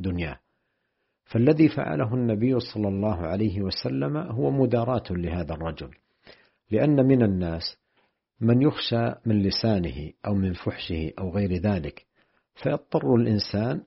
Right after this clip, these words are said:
أن يداريه اتقاء لفحشه. ومعنى المداراة أن يلين له الكلام وينبسط له في الحديث، ولكن دون أن يتنازل عن شيء من الدين، لأن التنازل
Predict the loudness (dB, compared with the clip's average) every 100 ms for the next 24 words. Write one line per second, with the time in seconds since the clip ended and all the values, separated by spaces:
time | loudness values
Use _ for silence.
0 | 0 4 4 4 2 0 0 0 -2 -6
1 | -6 -8 -6 -6 -4 -4 0 0 0 -4
2 | -6 -10 -16 _ _ _ _ -20 _ _
3 | -2 2 2 2 2 2 0 -2 -2 -4
4 | -6 -10 _ -4 0 2 4 6 4 2
5 | -2 -4 -6 -6 -8 -6 -6 -4 -4 -8
6 | _ -6 -2 0 0 -2 -2 -4 -4 -4
7 | -4 -6 -4 -4 -4 -2 -2 -4 _ _
8 | _ _ 2 4 4 2 2 4 4 4
9 | 2 2 2 0 2 2 0 -2 -2 -4
10 | -2 -2 0 2 2 -2 -6 -10 -12 _
11 | _ _ _ _ -4 0 2 0 -2 0
12 | 4 2 0 -4